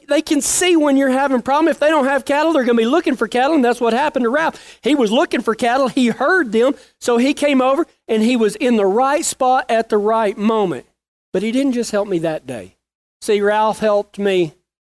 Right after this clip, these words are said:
have confidence when working cattle. He gave me pointers, and, and sometimes those pointers were he pointed out what I did wrong.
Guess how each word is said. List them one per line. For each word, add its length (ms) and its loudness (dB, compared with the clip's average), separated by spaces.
have 260 -2
confidence 880 -4
when 180 -2
working 380 -2
cattle. 280 -2
He 140 0
gave 300 0
me 180 0
pointers, 560 0
and, 140 2
and 260 0
sometimes 400 0
those 160 0
pointers 380 -2
were 180 2
he 140 -6
pointed 360 0
out 220 0
what 200 0
I 160 0
did 200 0
wrong. 460 -2